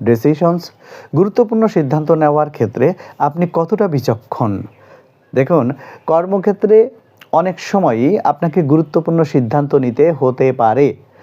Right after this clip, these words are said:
যেসব সিদ্ধান্তের সঙ্গে জড়িত থাকে কোম্পানির ভবিষ্যৎ এবং লাভ ক্ষতি। এমন প্রশ্নের জবাবে ঘাবড়ে না গিয়ে ব-, বলুন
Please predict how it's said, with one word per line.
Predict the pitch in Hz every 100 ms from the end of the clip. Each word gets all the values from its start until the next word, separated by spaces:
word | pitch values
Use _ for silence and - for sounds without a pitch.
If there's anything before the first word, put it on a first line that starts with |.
| - - 117
যেসব | 156 170 247 -
সিদ্ধান্তের | 180 139 170 175 175
সঙ্গে | - 160 151 156 226 - - -
জড়িত | 120 147 156 156
থাকে | 151 139 135 175
কোম্পানির | 156 131 127 131 127
ভবিষ্যৎ | 110 123 165 175 202 208 - -
এবং | 123 127 120
লাভ | 104 101 -
ক্ষতি। | 107 - 101 - _ - - 147
এমন | 175 226
প্রশ্নের | 220 196 175 - 170
জবাবে | 123 123 135 139 196 - _ 104
ঘাবড়ে | 123 147 147 160 160
না | 135
গিয়ে | 120 113 107
ব-, | 101 104 82
বলুন | 78 127 156 233